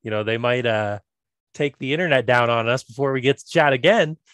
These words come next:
So it's always a pleasure to be <laughs> able to connect and have the opportunity, uh,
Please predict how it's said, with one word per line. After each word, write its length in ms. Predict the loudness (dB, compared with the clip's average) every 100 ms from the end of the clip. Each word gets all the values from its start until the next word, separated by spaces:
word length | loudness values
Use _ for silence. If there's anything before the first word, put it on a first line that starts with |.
| _
So 160 | -2 2
it's 100 | 4
always 240 | 4 2
a 60 | -2
pleasure 360 | 2 2 0
to 100 | -6
be 120 | -2
<laughs> 100 | -2
able 180 | 2 0
to 120 | -2
connect 460 | -8 -4 -2 -2 -8
and 80 | -6
have 220 | -6 -6
the 120 | -4
opportunity, 880 | -4 -4 -8 -8 -8 -6 -8 -8 -10 _ _ _ _
uh, 460 | -6 -4 -4 -6